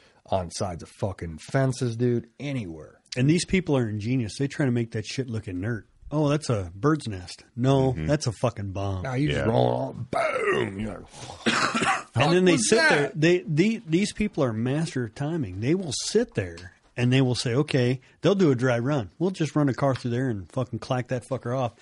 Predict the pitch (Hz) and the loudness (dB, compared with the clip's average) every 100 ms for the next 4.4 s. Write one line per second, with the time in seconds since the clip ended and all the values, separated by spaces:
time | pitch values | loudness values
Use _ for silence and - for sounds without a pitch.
0 | - - 120 120 170 160 147 143 131 - | -20 -8 -4 -2 2 2 4 4 2 0
1 | 139 - 117 - 120 113 - 85 143 104 | -2 -2 -4 -2 -4 -6 -6 -2 -2 -2
2 | - 87 90 95 113 107 117 110 110 113 | -4 -2 0 0 0 2 2 2 0 -4
3 | 90 _ _ _ _ - 82 82 - - | -8 _ _ _ _ -4 0 0 -4 0
4 | 117 127 120 120 | 4 6 4 0